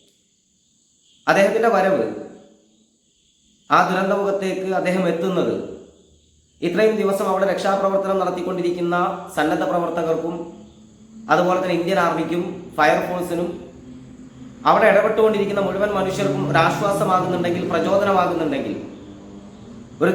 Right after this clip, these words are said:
ദുരന്തമുഖത്തെല്ലാം നഷ്ടപ്പെട്ട് പ്രയാസങ്ങളിലൂടെ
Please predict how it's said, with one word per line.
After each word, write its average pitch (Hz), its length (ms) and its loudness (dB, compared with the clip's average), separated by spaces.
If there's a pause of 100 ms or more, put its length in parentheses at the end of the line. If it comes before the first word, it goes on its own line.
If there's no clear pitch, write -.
ദുരന്തമുഖത്തെല്ലാം 196 760 2 (120)
നഷ്ടപ്പെട്ട് 190 500 0 (1400)
പ്രയാസങ്ങളിലൂടെ 196 840 2